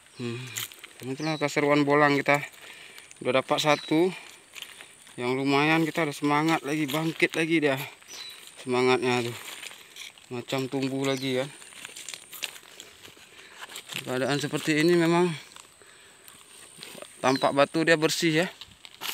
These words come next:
Karena mencuci permukaan di apa itu daratannya. Kalau tepian mungkin batunya sedikit berubah. Tapi kok ke, di agak darat dia bersih.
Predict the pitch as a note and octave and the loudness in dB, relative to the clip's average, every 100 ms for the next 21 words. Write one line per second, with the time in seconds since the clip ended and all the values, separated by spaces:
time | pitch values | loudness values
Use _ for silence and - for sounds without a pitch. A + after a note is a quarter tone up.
0 | - - - - - - - - - - | -10 -12 -12 -16 -18 -20 -20 -20 -20 -16
1 | - - - - - - - - - - | -10 -10 -10 -16 -20 -20 -20 -20 -18 -18
2 | - - C3 C#3+ C#3+ C3+ C3+ - C#3+ C3+ | -12 -6 -2 0 0 0 -2 2 4 4
3 | C3 C3 C3 C#3+ C3+ B2+ C#3 C#3 C#3 C3+ | 2 0 0 0 2 4 4 4 2 4
4 | C3+ C3+ C#3 - C#3 C3+ C#3 C#3 C3 B2+ | 4 4 4 2 0 0 -2 -4 0 2
5 | B2+ - B2+ C3 C#3+ - - - - - | 2 2 2 2 -4 -12 -18 -16 -16 -18
6 | - - - A#2 A2+ A#2 C3 C#3+ C#3+ C3+ | -20 -12 -2 0 0 -2 2 4 2 0
7 | C#3 B2+ C3 C3+ C#3 C3 - A#2+ A#2+ C3 | 2 0 2 0 2 0 -2 -8 -4 -4
8 | A2+ A#2 A#2 C3+ B2 - - - - - | -2 -4 2 2 2 -6 -20 -20 -20 -20
9 | - - - C3+ B2+ - C3 - - B2 | -20 -14 -8 -2 -2 -2 -6 -8 -8 -2
10 | B2 B2+ B2+ B2 - A#2+ A2+ A2 A#2 A#2 | 2 4 2 0 -6 -10 -4 -2 2 2
11 | C3+ C3+ B2+ A#2 C#3 C3+ | 2 -2 -4 -6 -8 -10